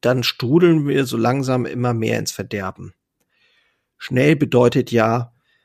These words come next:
auch in unseren Köpfen heute gratis. Ich hab ein Problem, ich google mal eben schnell fertig. Das funktioniert vielleicht auch für viele Dinge,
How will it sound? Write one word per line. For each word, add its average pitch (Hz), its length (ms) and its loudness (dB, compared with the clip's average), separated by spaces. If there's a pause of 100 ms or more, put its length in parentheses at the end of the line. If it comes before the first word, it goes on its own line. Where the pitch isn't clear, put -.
(340)
auch 139 380 4
in 190 140 -2
unseren 151 340 2
Köpfen 147 420 0
heute 127 300 0
gratis. 104 720 -8
Ich - 240 -16
hab 123 160 -8
ein 131 80 -12
Problem, 151 360 -2
ich 117 120 -6
google 127 240 0
mal 117 180 0
eben 113 140 -8
schnell 110 240 -8
fertig. - 540 -14
Das 127 160 -4
funktioniert 156 480 0
vielleicht 104 320 -4
auch 104 80 -8
für 107 140 -6
viele 107 300 -8
Dinge, 151 380 -2